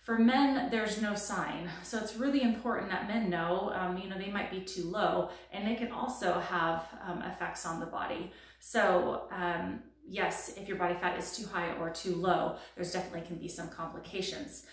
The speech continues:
Now with string bean, my student, um, he wanted to get on the body composition machine that I'll show you here, and it didn't register. And, uh, throughout the quarter, he ended up having seizures and,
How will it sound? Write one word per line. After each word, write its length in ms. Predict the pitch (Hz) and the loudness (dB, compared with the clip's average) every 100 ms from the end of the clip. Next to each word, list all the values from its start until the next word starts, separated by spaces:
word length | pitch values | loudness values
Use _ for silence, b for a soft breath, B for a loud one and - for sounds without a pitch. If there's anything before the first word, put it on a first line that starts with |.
| B B | B B
Now 180 | 208 202 | 2 2
with 140 | 196 | 2
string 340 | - 247 240 233 | 2 6 8 10
bean, 520 | 277 233 220 240 233 | 8 6 6 4 4
my 160 | 196 185 | -2 -4
student, 720 | - 269 254 180 208 - - B B | -4 -2 0 0 0 -4 -8 B B
um, 300 | - 180 180 | 0 2 2
he 160 | - 240 | 2 0
wanted 260 | 202 196 190 | 2 -2 -2
to 120 | 185 | 0
get 140 | 185 | 4
on 100 | 175 | 4
the 60 | 175 | 4
body 240 | 175 175 | 2 2
composition 640 | 175 190 180 170 175 175 165 | 2 0 -2 -2 -2 0 -2
machine 440 | 165 - 262 185 | -2 0 0 2
that 100 | 170 | 0
I'll 100 | 170 | -2
show 220 | 165 170 170 | -2 -2 -2
you 160 | 175 | -2
here, 420 | 170 - 196 185 B B B | -4 -2 -2 -4 B B B
and 420 | 202 196 180 180 180 | 0 4 6 6 2
it 160 | 175 | 0
didn't 300 | 180 180 - | -2 -2 0
register. 720 | 180 180 185 - - 180 - B B B 180 | 0 0 -2 -2 -2 -2 -4 B B B -4
And, 440 | 180 170 170 170 | 0 0 0 0
uh, 360 | 165 160 160 165 - | 0 2 2 2 -2
throughout 240 | - 208 202 | -2 -2 0
the 60 | |
quarter, 340 | 208 220 220 208 | -4 -2 -2 0
he 140 | 190 | -2
ended 240 | 185 175 175 | -2 -2 -6
up 120 | - | -4
having 320 | 185 175 175 | -2 -2 -2
seizures 680 | - 208 190 190 175 180 175 | -4 -6 -4 0 2 2 2
and, 400 | 170 170 170 | -4 -6 -6